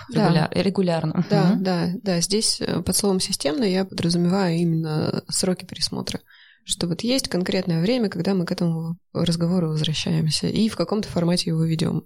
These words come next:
Speaker 1: Ну вот уже сам формат, конечно, нужно обсуждать.
Speaker 2: Оценку мы чуть-чуть затронули, я хотела тоже про это поговорить, но вернемся так на шаг назад. Все-таки вот мы нашли людей,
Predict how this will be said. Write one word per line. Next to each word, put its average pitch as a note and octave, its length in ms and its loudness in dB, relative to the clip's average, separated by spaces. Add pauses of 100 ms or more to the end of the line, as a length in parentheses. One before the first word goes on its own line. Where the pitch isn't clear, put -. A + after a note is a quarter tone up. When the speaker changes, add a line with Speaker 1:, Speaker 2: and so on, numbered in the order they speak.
Speaker 1:
Ну A3 100 0
вот F3 180 0
уже E3+ 220 2
сам A3+ 220 0
формат, F3+ 400 2
конечно, F3+ 400 0
нужно F3 220 0
обсуждать. E3+ 580 -2
Speaker 2:
Оценку G#3 360 2
мы F#3+ 300 4
чуть-чуть - 320 0
затронули, A#3 460 4
я F3+ 80 2
хотела - 200 -2
тоже G3 180 0
про F3+ 120 0
это F3+ 120 -2
поговорить, F#3 440 0
но F#3 160 4
вернемся F#3+ 500 2
так - 160 -8
на F3 120 -2
шаг - 200 0
назад. F3+ 240 2
Все-таки - 440 0 (100)
вот F3+ 260 0
мы F3+ 220 4
нашли E3+ 320 2
людей, G#3+ 380 0